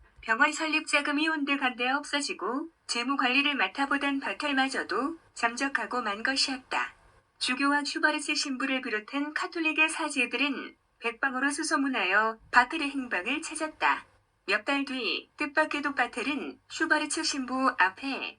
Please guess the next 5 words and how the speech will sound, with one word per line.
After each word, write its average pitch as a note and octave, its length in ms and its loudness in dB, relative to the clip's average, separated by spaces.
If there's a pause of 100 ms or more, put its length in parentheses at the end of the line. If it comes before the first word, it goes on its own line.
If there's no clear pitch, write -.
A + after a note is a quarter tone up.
스스로 D4 420 2
모습을 C#4 500 -2
드러냈다. C4+ 680 -2 (1900)
하지만 D4 480 0
그는 C4+ 340 0